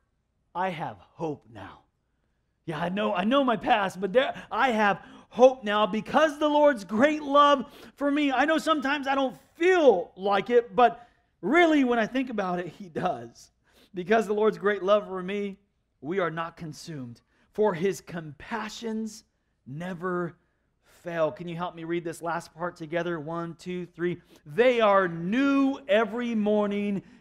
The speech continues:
Great is your faithfulness." Something has gotta change in our beliefs.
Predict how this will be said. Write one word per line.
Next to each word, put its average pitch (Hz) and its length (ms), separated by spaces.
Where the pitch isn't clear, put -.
Great 202 720
is 170 260
your 175 260
faithfulness." 120 1080
Something 175 640
has 127 140
gotta 135 280
change 143 600
in 135 60
our 127 120
beliefs. 120 640